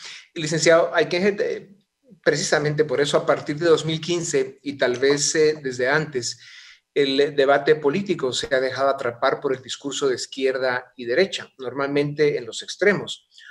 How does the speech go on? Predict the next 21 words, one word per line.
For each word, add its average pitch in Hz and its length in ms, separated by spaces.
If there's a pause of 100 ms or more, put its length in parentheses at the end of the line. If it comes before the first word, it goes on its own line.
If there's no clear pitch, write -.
(200)
Hoy 151 240
se 180 140
descalifica 147 680
a 143 80
cualquiera 143 500
por 123 140
razones 123 400
ideológicas. 139 640 (640)
¿Quién 180 240
es - 340
y 131 100
cuál 156 240
es 170 240
la 151 120
agenda 151 640
de 139 180
la 127 100
derecha 139 440
hoy 135 120
en 131 80
Guatemala? 135 560